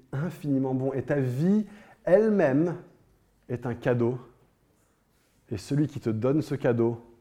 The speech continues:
est bon. Ta vie elle-même est un cadeau. Je, je connais pas toutes vos circonstances.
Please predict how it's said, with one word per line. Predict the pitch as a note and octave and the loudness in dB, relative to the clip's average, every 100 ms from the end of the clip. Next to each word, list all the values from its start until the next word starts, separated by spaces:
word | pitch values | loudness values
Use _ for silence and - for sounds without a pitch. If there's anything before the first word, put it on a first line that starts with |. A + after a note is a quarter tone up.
| _ - | _ -12
est | G2+ | -8
bon. | G2 F2+ - _ _ _ _ _ _ _ _ - | -8 -10 -14 _ _ _ _ _ _ _ _ -14
Ta | - | -12
vie | G#2+ A2+ F3+ - | -8 -6 -6 -6
elle-même | D3 D#3 C#3+ C3 | -6 -2 0 -2
est | A2+ | -2
un | A2+ | -4
cadeau. | A#2 A2+ | -4 -2
Je, | G2+ A#2 - - | -4 -6 -10 -20
je | - | -2
connais | C#3+ C#3 | 2 2
pas | C#3 F#3+ | 2 -2
toutes | F#3 D3+ | 0 -2
vos | C#3 | -2
circonstances. | C#3 A#2+ A#2 - G2 F#2+ - - | -6 -10 -12 -12 -14 -16 -20 -20